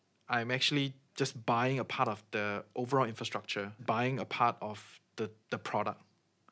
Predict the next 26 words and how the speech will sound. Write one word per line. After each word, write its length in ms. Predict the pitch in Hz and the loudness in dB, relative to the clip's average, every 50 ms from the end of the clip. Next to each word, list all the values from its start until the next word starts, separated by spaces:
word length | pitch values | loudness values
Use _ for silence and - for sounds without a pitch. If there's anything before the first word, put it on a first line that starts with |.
| _ - - - - - _ _ - | _ -20 -20 -20 -20 -20 _ _ -2
right? 240 | 107 113 127 - 165 | 0 0 0 0 2
So 120 | - 202 | 2 4
then 260 | 196 202 214 202 - - _ _ _ - | 6 6 4 2 0 -6 _ _ _ -12
how 280 | - - - 220 240 254 | -8 -2 2 2 4 6
does 240 | 208 147 127 123 - | 6 6 4 4 2
the 80 | 123 | -2
skin 260 | 120 - - 156 151 143 | -2 0 2 2 2 2
in 80 | 131 | 2
the 80 | 120 113 | 0 -2
game 320 | 113 - 127 127 131 127 - | -2 0 0 0 0 0 -2
idea 560 | 123 113 117 110 117 117 113 113 110 110 135 - - - - - - - - _ _ _ _ _ _ _ _ _ - | -2 -2 -2 -2 -4 -2 -2 -2 -2 -2 -4 -8 -12 -20 -20 -20 -20 -20 -20 _ _ _ _ _ _ _ _ _ 6
underpins 760 | 147 151 170 180 185 185 - - - 160 151 151 151 151 - - | 6 6 8 6 4 2 0 0 2 4 6 6 6 4 2 2
this 200 | 135 131 - - | 2 2 2 0
whole 260 | - - 131 135 131 | 2 2 4 4 4
idea 300 | - 113 117 113 120 120 | 4 2 2 2 2 0
of 140 | 110 107 107 | 0 0 0
like, 160 | 113 113 - | 0 0 2
okay, 320 | - 151 - 160 151 147 131 | 2 2 4 4 4 6 6
you're 220 | 123 120 123 131 | 4 4 4 4
not 200 | 151 185 160 - - | 4 4 4 4 4
just, 280 | 151 147 143 - - | 4 4 4 2 0
you, 100 | 143 143 | 0 2
you 140 | 139 139 147 | 2 4 6
don't 240 | 143 180 208 196 - - | 8 8 8 6 6 6
own 320 | 165 170 185 185 175 165 | 8 8 8 8 6 6
the 260 | 147 131 113 113 110 | 4 4 2 0 -4